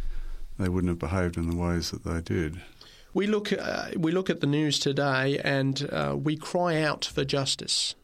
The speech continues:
Speaker 2: When wrongs have been committed, uh,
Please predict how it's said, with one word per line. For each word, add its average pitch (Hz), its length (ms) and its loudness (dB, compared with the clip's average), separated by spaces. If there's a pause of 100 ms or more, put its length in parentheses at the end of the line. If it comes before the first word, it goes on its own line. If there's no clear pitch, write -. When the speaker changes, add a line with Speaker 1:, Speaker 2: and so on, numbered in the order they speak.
(140)
Speaker 2:
When 147 320 2
wrongs 160 540 2
have 139 220 -2
been 135 360 2
committed, 143 580 -2 (540)
uh, - 560 -2